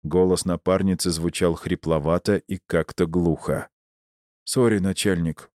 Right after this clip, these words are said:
уснули под утро, немного проспали". "Что-то случилось?" "Эм, да, но мы в порядке.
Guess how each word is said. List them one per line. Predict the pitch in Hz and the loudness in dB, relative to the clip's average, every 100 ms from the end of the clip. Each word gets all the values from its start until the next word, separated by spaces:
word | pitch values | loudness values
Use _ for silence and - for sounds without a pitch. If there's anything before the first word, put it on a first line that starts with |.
| - | -6
уснули | 117 156 160 110 | -4 0 2 2
под | - 92 | 2 0
утро, | 98 90 85 76 _ | 0 0 -4 -4 _
немного | - 117 117 117 107 | -2 0 2 2 0
проспали". | - 110 - 92 82 78 - _ _ _ _ _ _ _ | 0 0 0 -2 -2 -2 -8 _ _ _ _ _ _ _
"Что-то | - - 92 90 | -10 0 0 0
случилось?" | - 87 - 85 92 107 - _ _ _ _ _ | -2 -2 0 0 2 0 -4 _ _ _ _ _
"Эм, | 98 101 104 104 104 101 101 95 | -2 0 2 2 0 0 -2 0
да, | 107 92 76 69 71 | 0 2 -2 -6 -8
но | 82 98 95 | -2 0 2
мы | 95 95 | 2 0
в | - | 0
порядке. | 101 101 85 - - - | 0 2 0 -4 -10 -10